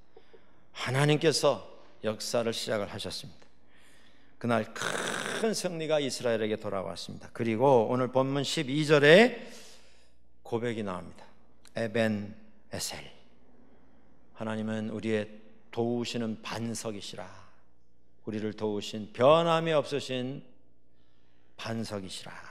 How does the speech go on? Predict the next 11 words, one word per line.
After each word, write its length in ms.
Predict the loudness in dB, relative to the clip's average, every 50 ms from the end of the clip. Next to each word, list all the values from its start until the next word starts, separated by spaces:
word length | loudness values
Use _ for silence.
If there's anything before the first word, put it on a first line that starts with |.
| -16 -16 -16 -18 -18 -16 -16 -16 -16 -14 -14 -4
하나님께서 600 | 4 6 8 8 8 8 8 8 8 8 8 10
여기까지 720 | 10 8 10 10 10 8 8 8 8 10 10 10 10 8
우리를 260 | 8 10 10 10 10 12
도우셨다." 880 | 12 10 10 10 8 6 2 4 2 2 2 0 -4 -6 -10 -12 -14 -16 -16 -18 -18 -16
고백을 400 | -14 -12 -10 -10 -10 -10 -10 -10
했습니다. 360 | -10 -10 -10 -10 -10 -14 -16 -16 -18 -18 -18 -18 -18 -16 -18 -18 -18 -18 -18 -16 -16 -16 -16 -16 -16 -16 -16 -18 -18 -18 -18 -18 -18 -18 -18 -18 -18 -18 -18 -18 -18 -16 -16 -16 -14 -2
한 160 | 2 4 6 6
해가 160 | 8 8 6
시작이 300 | 8 8 8 8 8 8
되었습니다, 460 | 6 6 6 4 2 -2 -2 -2 -4
여러분들. 360 | -4 -6 -10 -12 -14 -14 -16